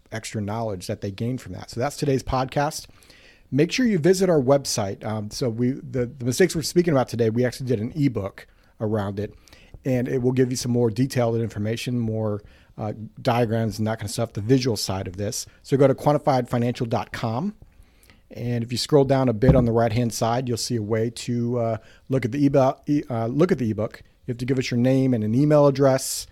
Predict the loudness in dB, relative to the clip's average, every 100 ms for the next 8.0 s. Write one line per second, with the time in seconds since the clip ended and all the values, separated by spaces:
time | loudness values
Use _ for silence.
0 | _ -20 _ -2 2 2 2 2 2 2
1 | 2 0 -2 -2 0 0 -2 -4 -4 -4
2 | -4 -4 -4 -4 -4 -6 -8 -18 -20 _
3 | _ -12 -6 -4 -4 -4 0 2 2 0
4 | 2 2 2 2 -2 -6 -6 -6 -6 -10
5 | -6 -4 -4 -6 -8 -6 -8 -10 -16 -8
6 | -4 -4 -8 -8 -4 -4 -4 -6 -6 -4
7 | -4 -6 -10 -4 -2 -2 -2 -2 -2 -6